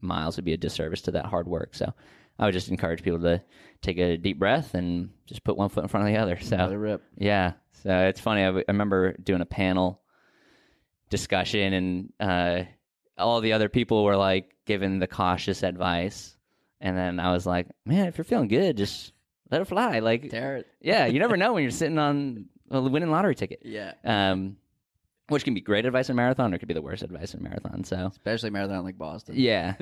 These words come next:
Speaker 1: yeah. And so,
Speaker 2: "Oh,
Speaker 1: but
Speaker 2: this ten K downhill feels awesome."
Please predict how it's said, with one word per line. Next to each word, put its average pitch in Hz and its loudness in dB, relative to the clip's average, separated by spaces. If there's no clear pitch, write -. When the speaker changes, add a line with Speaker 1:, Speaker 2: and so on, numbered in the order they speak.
Speaker 1:
yeah. 90 0
And 98 -2
so, 98 2
Speaker 2:
"Oh, 107 -6
Speaker 1:
but 117 2
Speaker 2:
this 139 -8
ten 156 -2
K 165 -4
downhill 143 -2
feels 117 -4
awesome." 120 0